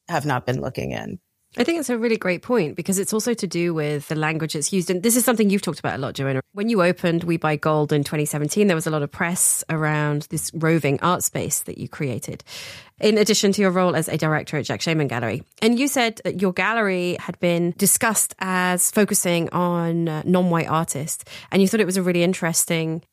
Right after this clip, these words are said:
Speaker 2: thing that the journalist had focused so much on that, because galleries who are mostly exclusively showing white artists aren't discussed in those terms. And I thought that was a really interesting distinction to make, is who gets categorized.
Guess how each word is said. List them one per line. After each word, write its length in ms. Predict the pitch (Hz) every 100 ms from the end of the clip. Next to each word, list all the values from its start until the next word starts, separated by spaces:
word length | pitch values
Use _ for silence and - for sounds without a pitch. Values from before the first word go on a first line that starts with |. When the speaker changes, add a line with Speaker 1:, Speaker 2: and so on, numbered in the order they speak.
| -
Speaker 2:
thing 200 | 247 240
that 260 | 190 175 -
the 380 | 185 175 175 180 -
journalist 400 | 214 214 185 -
had 120 | 156
focused 340 | 220 214 180
so 100 | 165
much 240 | 160 - -
on 160 | 202 202
that, 240 | 151 139 -
because 260 | 185 190 -
galleries 500 | 214 226 226 202 208
who 140 | 196
are 140 | 180
mostly 340 | 185 190 185 190
exclusively 600 | 170 - 180 - 175 175
showing 340 | - 175 170
white 200 | 170 208
artists 340 | - 165 170 160
aren't 100 | -
discussed 340 | 151 160 -
in 80 | 151
those 200 | 143 -
terms. 400 | - - - - _ - - -
And 100 | 208
I 40 |
thought 140 | 302
that 60 | 269
was 120 | 220
a 40 | 196
really 180 | 185
interesting 380 | - 196 185 175
distinction 520 | 170 - 185 156 165
to 120 | 170 165
make, 380 | 151 190 - -
is 100 | 185
who 200 | - 247
gets 600 | 214 185 - - - -
categorized. 800 | - 226 208 - - - - -